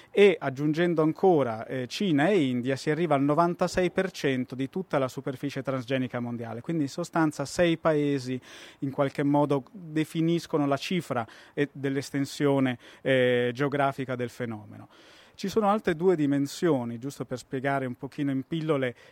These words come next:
cosa significa quando parliamo di O G M, che sono quella, eh, bio-, biologica, quella o agronomica se volete, perché questi centodieci e passa milioni di ettari stimati, eh, a O G M,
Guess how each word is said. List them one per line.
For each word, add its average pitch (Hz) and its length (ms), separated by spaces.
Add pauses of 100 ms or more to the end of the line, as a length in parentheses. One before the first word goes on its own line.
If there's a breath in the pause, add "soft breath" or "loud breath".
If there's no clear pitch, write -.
(100 loud breath)
cosa 151 240
significa 156 500
quando 131 240
parliamo 139 420
di 135 100
O 170 40
G 170 160
M, 135 300
che 175 140
sono 170 400
quella, 151 480
eh, 127 640
bio-, 170 400
biologica, 151 680
quella 131 440
o 143 240
agronomica 139 640
se 120 160
volete, 117 420
perché 156 340 (360 loud breath)
questi 190 300
centodieci 170 720
e 143 40
passa 160 360
milioni 147 480
di 147 160
ettari 127 400
stimati, 143 580
eh, 131 140
a 127 400
O 170 80
G 165 140 (200)
M, 185 240